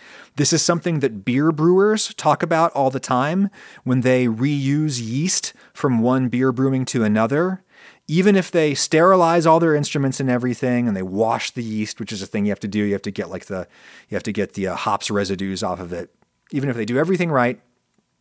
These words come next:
and they reuse their yeast from one brew to another, they hit a point after, I think maybe even five or six generations, that, that few many generations, they hit a point where the yeast just kinda start to suck.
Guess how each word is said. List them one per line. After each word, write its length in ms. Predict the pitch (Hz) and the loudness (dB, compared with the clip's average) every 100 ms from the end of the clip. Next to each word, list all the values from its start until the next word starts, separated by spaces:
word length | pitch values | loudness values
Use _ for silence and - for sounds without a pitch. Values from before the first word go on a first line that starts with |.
| _ 127 | _ -8
and 100 | 123 | -4
they 80 | |
reuse 520 | 120 113 113 139 170 135 | -4 -4 -4 -2 -2 2
their 160 | 151 | 2
yeast 340 | 139 113 107 - | 2 0 -2 -2
from 160 | 110 | 0
one 200 | 107 107 | 2 2
brew 180 | 107 113 | 0 0
to 140 | 107 | 0
another, 380 | 104 131 123 120 - - - - | 0 0 0 -2 -4 -14 -16 -6
they 120 | - | -6
hit 220 | - 247 | 0 2
a 60 | 226 | 2
point 400 | - 233 113 - | 2 2 2 0
after, 540 | 131 113 - 120 110 107 - - - _ - | -2 -2 2 2 2 -2 -14 -20 -20 _ -8
I 180 | 131 131 | -6 -2
think 220 | 208 151 | -2 0
maybe 180 | 143 151 | 0 0
even 220 | 131 127 | 0 0
five 360 | 110 120 131 135 | 0 2 4 4
or 80 | 123 | 2
six 300 | - 123 - | 2 -2 0
generations, 680 | 123 110 110 113 - 110 - | 2 2 2 0 -4 -8 -4
that, 240 | 104 104 | -4 -2
that 160 | 110 - | -6 -4
few 360 | 117 104 110 135 | -2 -2 -2 -4
many 240 | 123 104 | -2 -2
generations, 760 | 104 98 95 98 - - - - - - | 0 -2 -2 -4 -6 -8 -12 -12 -14 -6
they 120 | 113 | 0
hit 140 | 175 | 2
a 40 | 156 | 0
point 400 | - 190 139 127 | 0 -2 -2 -4
where 160 | 120 | -4
the 120 | 110 | -2
yeast 420 | 104 135 180 - 117 | -2 -2 -2 -4 -6
just 320 | 139 127 - | -4 -4 -4
kinda 240 | 180 175 | -4 -4
start 360 | 127 - 151 151 | -2 0 0 -2
to 100 | 117 | -2
suck. 460 | - 143 175 - | 0 2 2 0